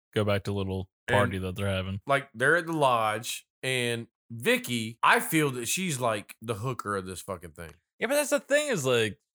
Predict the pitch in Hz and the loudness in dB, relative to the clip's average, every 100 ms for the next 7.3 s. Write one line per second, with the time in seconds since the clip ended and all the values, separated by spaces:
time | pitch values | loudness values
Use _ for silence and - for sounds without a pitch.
0 | - 220 262 240 - 208 214 208 185 226 | 0 0 0 -2 4 6 8 8 8 8
1 | 240 180 101 71 69 - 147 156 147 _ | 8 6 4 2 -4 -4 2 2 0 _
2 | _ _ - - 208 254 240 196 - - | _ _ -12 -4 0 0 0 -6 -2 4
3 | 196 226 196 - 196 190 175 - 190 - | 6 8 6 8 6 8 6 8 6 8
4 | 127 113 - 127 123 135 143 135 135 127 | 6 6 8 8 10 8 6 6 6 4
5 | 92 90 - 170 220 143 104 101 - 110 | 4 -2 -4 0 4 4 6 6 8 8
6 | - 339 359 392 - 190 98 - 180 175 | 8 6 4 4 4 2 2 2 8 10
7 | 110 104 135 | 8 6 2